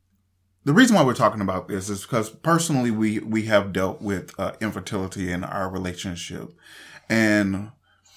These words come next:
and what comes along with that is you, we have, being a newlywed cou-, couple, you know, we're still in, we're year four, uh, but still considered, in a sense, newlywed. We still get the questions of,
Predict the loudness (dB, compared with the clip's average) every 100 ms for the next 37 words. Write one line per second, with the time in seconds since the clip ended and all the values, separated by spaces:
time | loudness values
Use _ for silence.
0 | _ -6 0 2 2 2 0 -2 -8 -18
1 | _ _ -2 2 2 -2 2 4 4 4
2 | 4 2 0 -2 0 -4 -2 -2 -6 -2
3 | 0 0 -2 0 0 -2 -4 -2 0 4
4 | 4 4 0 -2 0 2 4 2 2 2
5 | 2 0 -2 -4 -4 -6 -6 -4 -4 -6
6 | -10 -20 -20 _ -4 -2 -4 -2 -2 -2
7 | -4 -8 -10 -8 0 0 0 0 2 4
8 | 4 2 -2 -14 -20 -10 -4 0 2 0
9 | 2 2 2 0 0 0 0 0 -2 -2
10 | -2 -4 0 4 4 2 0 -2 -4 -6
11 | 2 2 4 -2 -6 -2 -2 -2 -6 -4
12 | -4 -6